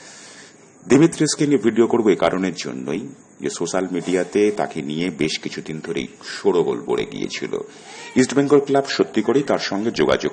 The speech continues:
করেছিল, কথাবার্তা প্রাথমিক স্তরে এগিয়েছিল। সেই সময় কিন্তু দিমিত্রিয়াস কেরালা ব্লাস্টারের অংশীদারি ছিলেন। তিনি ইস্ট বেঙ্গল ক্লাবে আসবেন এমন কোনো প্রতিশ্রুতি দেননি, আবার তিনি আসবেন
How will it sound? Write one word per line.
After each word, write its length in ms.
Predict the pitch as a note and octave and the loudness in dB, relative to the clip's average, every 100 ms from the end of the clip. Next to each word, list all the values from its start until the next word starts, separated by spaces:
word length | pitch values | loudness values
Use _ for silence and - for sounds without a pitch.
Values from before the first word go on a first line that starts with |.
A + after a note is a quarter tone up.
| - | -4
করেছিল, 460 | - - - - - - | -6 -4 -6 -8 -10 -8
কথাবার্তা 500 | - E2 F#2 F2+ - | -4 -2 -2 -4 -6
প্রাথমিক 460 | F#2+ D#2 D#2 D2+ D2 | -2 -2 -2 -4 -8
স্তরে 280 | - D2+ D#2 | -6 -2 0
এগিয়েছিল। 580 | D2+ E2+ F#2+ - A2+ D#3+ - - - - - | -2 -2 -4 -2 -4 -4 -8 -20 -20 -20 0
সেই 180 | C3 C3+ | 4 6
সময় 320 | D3 C#3+ C#3+ | 4 2 2
কিন্তু 280 | D3 C#3 C#3+ | 0 -2 -2
দিমিত্রিয়াস 840 | G#2+ G#2+ A#2 - B2+ G#2 - - - - - - | 0 0 -2 -2 -2 -2 -6 -12 -18 -20 -20 -4
কেরালা 240 | F#2+ E2 F#2 | 0 2 0
ব্লাস্টারের 540 | E2+ E2+ - F#2+ F2+ - | -2 -4 -4 -2 -2 -4
অংশীদারি 520 | - D#2 - - A#1 A1+ | -6 -8 -8 -8 -8 -8
ছিলেন। 300 | - - B1 - - - - - | -10 -10 -12 -16 -20 -20 -20 -4
তিনি 140 | - C3+ | 2 2
ইস্ট 420 | C3+ - B2 - | 0 -4 -4 -2
বেঙ্গল 220 | A2+ G#2+ | -2 -2
ক্লাবে 340 | - C#2 B1+ D2 | -2 -2 0 0
আসবেন 460 | D#2 - G#2 G#2+ G#2 - | -2 -4 -6 -8 -12 -4
এমন 240 | F2+ G2+ A#2+ | 0 0 -2
কোনো 280 | - C2+ - - - | -2 -4 -6 -12 2
প্রতিশ্রুতি 540 | G2 G#2 C3 - - D2+ | 4 4 2 0 0 2
দেননি, 360 | C2+ C2 C2 B1 - - - - | 2 0 -2 -2 -4 -4 -4 2
আবার 160 | A#2 C#3+ - | 6 6 6
তিনি 180 | D#3 D3 | 4 6
আসবেন 400 | A#2+ B2+ C3+ | 6 6 4